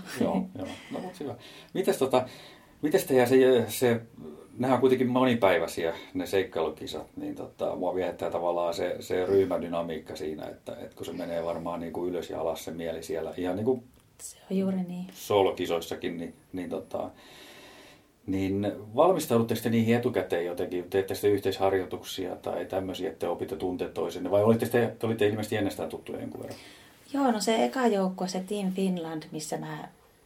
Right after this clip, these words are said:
Speaker 2: seikkailin, niin me tehtiin hyvinkin paljon. Ja siis ei musta olisi tullut seikkailuurheilija, jos mä en olisi esimerkiksi Mäkisen Sepon kanssa Oulussa tehnyt niitä treenejä.
Speaker 1: Mm.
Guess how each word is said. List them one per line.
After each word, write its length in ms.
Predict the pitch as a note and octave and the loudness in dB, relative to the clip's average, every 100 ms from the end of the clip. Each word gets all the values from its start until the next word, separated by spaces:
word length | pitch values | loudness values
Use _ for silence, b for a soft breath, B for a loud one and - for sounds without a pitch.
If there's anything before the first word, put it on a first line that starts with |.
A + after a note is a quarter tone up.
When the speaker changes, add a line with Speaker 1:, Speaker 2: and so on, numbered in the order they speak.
| - | -12
Speaker 2:
seikkailin, 760 | - F3+ F3+ - E3 D#3 D#3+ | -2 0 0 -4 -6 -6 -6
niin 140 | D#3+ D#3+ | -6 -4
me 80 | F3 | 0
tehtiin 420 | F#3 - G3 G3 | -2 0 2 4
hyvinkin 360 | B3 A#3 F#3 | 6 6 2
paljon. 340 | - C#3+ C#3 D3 - B B B | -4 -4 -2 -6 -8 B B B
Ja 140 | D3 - - | 0 2 -4
siis 240 | F3 D#3 | -2 -2
ei 120 | D#3+ D#3+ | 0 -2
musta 240 | E3 F3 | -2 -4
olisi 100 | F3 | 0
tullut 200 | F#3 F3+ | 0 2
seikkailuurheilija, 760 | F3 F3 E3 D#3 D#3 D3+ C#3+ C#3+ | 0 -2 -2 0 0 -2 -4 -6
jos 140 | C#3+ | -6
mä 80 | C#3+ | -6
en 100 | C3 | -6
olisi 160 | C3 | -8
esimerkiksi 260 | C3+ C#3 A3+ | -12 -8 -6
Mäkisen 400 | D3+ C#3+ D3 C#3 | -6 -6 -6 -6
Sepon 260 | C#3 C3 C#3 | -6 -8 -8
kanssa 180 | C#3+ - | -8 -6
Oulussa 300 | D3 D3 D#3 | -6 -6 -4
tehnyt 320 | F3+ F3+ C3+ | -4 -2 -6
niitä 180 | - C3 | -8 -10
treenejä. 460 | C3 C3 C#3 C#3 | -8 -6 -4 -4
Speaker 1:
Mm. 60 | D3+ | -6